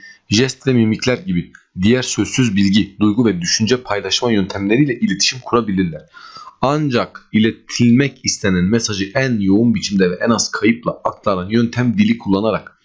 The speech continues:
yüz yüze konuşmayla kurulan iletişimdir.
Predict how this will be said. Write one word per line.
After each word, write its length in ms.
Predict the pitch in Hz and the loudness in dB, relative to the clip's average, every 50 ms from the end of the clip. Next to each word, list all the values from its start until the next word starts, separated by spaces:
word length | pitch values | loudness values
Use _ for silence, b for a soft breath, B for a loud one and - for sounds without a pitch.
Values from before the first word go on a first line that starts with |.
| _ _ _ _ _ _ _ | _ _ _ _ _ _ _
yüz 200 | 127 127 123 113 | 2 2 2 4
yüze 160 | 107 110 127 | 2 2 0
konuşmayla 580 | 123 - - 104 98 95 - 120 113 98 90 - | 0 -2 -2 -2 -2 0 0 0 0 0 -2 -2
kurulan 280 | - 110 107 117 110 - | 0 0 0 0 0 0
iletişimdir. 580 | 92 92 90 - - - - 123 113 127 135 | -2 -4 -2 -2 -2 0 2 2 2 2 0